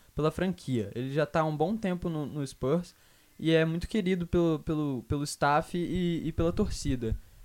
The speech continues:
Então, os dois tão em, em conversa frequentemente pra poder decidir qual que vai ser o melhor,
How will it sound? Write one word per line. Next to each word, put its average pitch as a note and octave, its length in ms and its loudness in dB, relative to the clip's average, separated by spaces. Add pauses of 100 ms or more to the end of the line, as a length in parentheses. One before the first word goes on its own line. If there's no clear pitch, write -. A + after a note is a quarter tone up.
(380)
Então, E3+ 600 4
os E3 180 0
dois F3 220 4
tão G3+ 200 0
em, F#3+ 340 -2
em F#3 40 0
conversa D#3 800 2
frequentemente E3+ 960 0
pra D3+ 160 -2
poder D#3 720 0 (300)
decidir F3+ 440 2
qual F3+ 180 2
que F#3 80 -4
vai G#3 120 4
ser D#3+ 460 4 (180)
o D#3 60 -6
melhor, D3 480 8